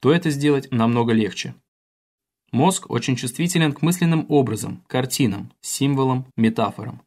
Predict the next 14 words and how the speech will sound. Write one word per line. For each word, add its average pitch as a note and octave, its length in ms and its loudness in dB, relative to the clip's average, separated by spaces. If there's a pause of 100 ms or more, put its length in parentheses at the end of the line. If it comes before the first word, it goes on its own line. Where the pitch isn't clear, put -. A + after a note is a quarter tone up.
(140)
Может, D#3+ 320 4
вы A#2+ 140 -2
читали D#3 320 2
о D3+ 60 4
некоторых D3+ 460 -2
из C#3 180 -4
ранних D3 320 0
экспериментах D#3 760 -2
в B2 100 -6
области A#2+ 340 -2
лечения A#2 480 -2
рака C3 380 -2
силой C3+ 320 0
мысли. C#3 460 -2